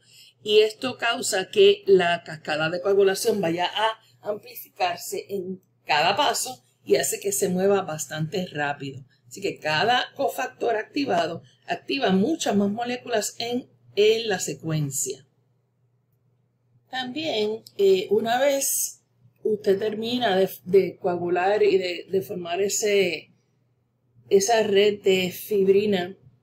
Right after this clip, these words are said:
que ya está polimerizada,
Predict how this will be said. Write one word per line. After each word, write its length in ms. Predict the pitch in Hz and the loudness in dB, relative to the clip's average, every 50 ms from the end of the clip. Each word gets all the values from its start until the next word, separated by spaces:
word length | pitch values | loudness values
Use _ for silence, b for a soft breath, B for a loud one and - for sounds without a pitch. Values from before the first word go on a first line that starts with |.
| _ _ _ _ - _ _ | _ _ _ _ -20 _ _
que 200 | - 202 180 175 | 0 0 0 0
ya 260 | 165 170 160 160 170 | -2 -4 -4 -4 -4
está 640 | 185 180 - _ - 190 170 175 180 175 175 170 170 - | -6 -8 -10 _ -4 -2 0 0 0 0 -2 -4 -6 -4
polimerizada, 920 | 214 196 196 196 196 196 190 196 190 - - 214 202 190 175 170 175 - | -2 0 2 4 4 4 2 0 -2 -2 -2 0 0 0 -2 -4 -6 -10